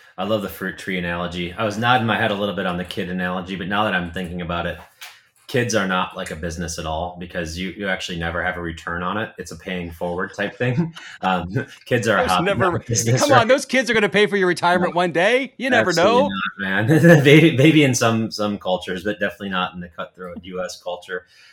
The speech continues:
Speaker 1: Um, so,
Speaker 2: Totally.
Speaker 1: but the fruit tree is apt and it's perfect because you, fruit trees don't always grow fruit in the first few years.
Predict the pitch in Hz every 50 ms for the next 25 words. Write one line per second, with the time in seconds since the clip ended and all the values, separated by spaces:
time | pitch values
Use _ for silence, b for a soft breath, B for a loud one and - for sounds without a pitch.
0 | b b b 104 104 101 98 98 95 92 90 87 87 90 82 - _ _ _ _
1 | - - - 143 120 107 107 - - - - _ - - 127 110 123 117 - 151
2 | 147 - - 139 127 113 101 90 85 - _ - 104 95 82 80 - - - -
3 | - - - 104 101 101 92 - - - 110 98 - - 85 - _ - - -
4 | 107 98 87 82 - b b b b b b b - 123 113 - - _ _ _
5 | _ - - 143 143 135 - - _ _ - - - - 156 156 151 123 135 120
6 | 113 110 107 107 101 90 85 - 101 98 90 - - 107 104 - 92 92 90 -
7 | 101 95 92 - - - 95 92 90 90 92 92 101 117 117 - - - - _